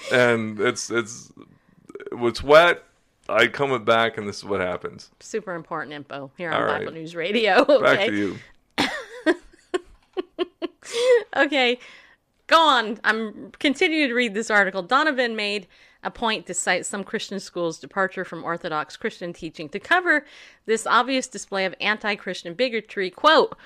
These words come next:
Speaker 2: "We've shared that people who believe differently from us do not deserve disrespect, and the best way to engage with others is through respect and dialogue. We were clear to separate the ideals of Christianity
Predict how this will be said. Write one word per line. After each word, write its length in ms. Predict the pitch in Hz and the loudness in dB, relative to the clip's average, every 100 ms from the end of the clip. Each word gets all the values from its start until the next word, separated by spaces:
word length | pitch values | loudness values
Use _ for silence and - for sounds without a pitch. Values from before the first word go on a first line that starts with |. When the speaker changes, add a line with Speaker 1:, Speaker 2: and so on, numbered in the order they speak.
| - - - - | -20 -20 -18 -2
Speaker 2:
"We've 180 | 254 | 0
shared 460 | 240 320 339 349 269 | 2 4 6 6 4
that 200 | 240 190 | 2 2
people 340 | - 277 294 277 | 0 -2 0 -2
who 120 | 233 | -2
believe 420 | 202 208 233 196 | -2 -2 -4 -2
differently 460 | - 262 262 214 208 | 2 2 2 -2 -4
from 200 | 214 185 | 0 2
us 200 | 180 - | 0 -2
do 160 | - | -4
not 340 | 185 190 202 185 | -2 0 -2 -2
deserve 520 | 208 175 170 165 151 | -6 0 0 0 0
disrespect, 840 | 370 453 269 240 - 170 165 - | 2 2 2 -2 -2 -2 -2 -4
and 140 | 190 185 | -4 0
the 40 | |
best 280 | 214 285 - | 2 2 0
way 160 | 220 | -4
to 120 | 208 196 | -2 -6
engage 400 | 180 180 180 170 | -4 -2 -2 -2
with 140 | 165 | -4
others 400 | 165 160 160 170 | -2 -2 -4 -6
is 140 | 165 | -14
through 260 | - 185 175 | -10 -8 -8
respect 480 | 160 170 - 135 - | -8 -12 -12 -12 -10
and 100 | 185 | -4
dialogue. 440 | 311 254 139 139 - _ _ - - - | 0 0 -2 -4 -8 _ _ -20 -20 0
We 160 | 294 | 2
were 120 | 320 220 | 4 4
clear 300 | - 427 415 | 2 2 2
to 60 | |
separate 500 | - 208 - 185 165 | 2 -4 -2 -2 -2
the 100 | 170 | -2
ideals 560 | - 175 180 214 220 202 | -2 -2 -2 -4 -4 -6
of 60 | 160 | -6
Christianity 840 | - 247 247 208 202 196 202 196 | -4 -4 -4 -6 -6 -6 -6 -8